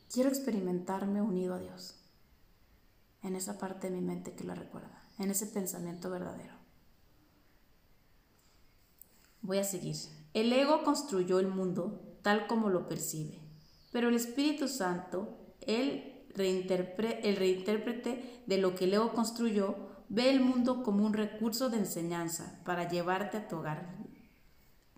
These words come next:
Tal cual, andamos muy conectados el Espíritu Santo y yo. Solo es un salón de clases.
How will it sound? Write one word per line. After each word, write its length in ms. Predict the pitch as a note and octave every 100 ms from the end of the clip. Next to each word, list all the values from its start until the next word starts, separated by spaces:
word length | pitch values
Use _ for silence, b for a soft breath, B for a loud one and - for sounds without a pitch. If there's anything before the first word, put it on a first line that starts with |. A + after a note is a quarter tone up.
| -
Tal 240 | F3 E3+
cual, 180 | E3 -
andamos 360 | F#3 E3+ F3 F#3
muy 100 | F#3
conectados 520 | G3 F3+ F3+ F3 F3+
el 60 | -
Espíritu 300 | F3+ F3+ F3+
Santo 320 | - G#3+ G3+
y 40 |
yo. 120 | E3+ A3 - - B B B B B B B B B
Solo 320 | - - C#4+ D#4
es 100 | D#4+
un 140 | D#4
salón 260 | E4 D#4 D4
de 160 | E4+
clases. 720 | C4 C4+ C#4 A#3 F3+ - -